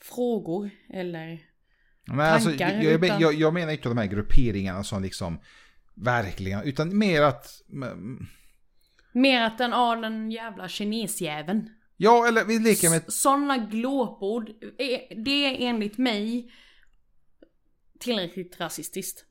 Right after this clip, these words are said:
Speaker 1: Så.
Speaker 2: Har, har någon sagt jävla svartskalle till den, ja?
Speaker 1: Eh, nej, men mer kines.
Speaker 2: Kines, okej.
Speaker 1: Ja.
Speaker 2: Ja.
Speaker 1: Eh, svartskallen är inte riktigt, men kines. För det är så tydligt på att jag är lite ching chong.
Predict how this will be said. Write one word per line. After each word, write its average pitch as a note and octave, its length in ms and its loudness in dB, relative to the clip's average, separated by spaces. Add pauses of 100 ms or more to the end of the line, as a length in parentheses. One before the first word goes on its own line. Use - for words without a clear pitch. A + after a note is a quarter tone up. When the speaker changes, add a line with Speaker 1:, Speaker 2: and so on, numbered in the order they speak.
(1160)
Speaker 1:
Så. F3+ 240 -8 (160)
Speaker 2:
Har, A#2 100 0
har B2 160 -2
någon A#2+ 260 -2
sagt - 240 -4
jävla A#2+ 180 2
svartskalle - 420 -8
till C3 100 -8
den, A2 100 -8
ja? - 220 -14 (840)
Speaker 1:
Eh, F3+ 480 -10
nej, A3 300 -4
men A#3+ 220 -4
mer F#3+ 280 -6
kines. E3+ 500 -10 (500)
Speaker 2:
Kines, - 480 -12
okej. G#2 100 -14
Speaker 1:
Ja. - 300 -14 (280)
Speaker 2:
Ja. G2+ 180 -6 (920)
Speaker 1:
Eh, - 120 -14
svartskallen F#3+ 680 -10
är F#3 40 -10
inte F#3 200 -12
riktigt, F3 320 -16
men F3 180 -10
kines. D#3 440 -14 (240)
För G#3 120 -4
det F#3 80 2
är F3 60 2
så F3+ 140 -4
tydligt E3+ 580 -6
på F3+ 60 -10
att E3 120 -12
jag D#3+ 240 -6
är D#3+ 40 -10
lite F3 220 -8
ching F3 220 -10
chong. E3 240 -18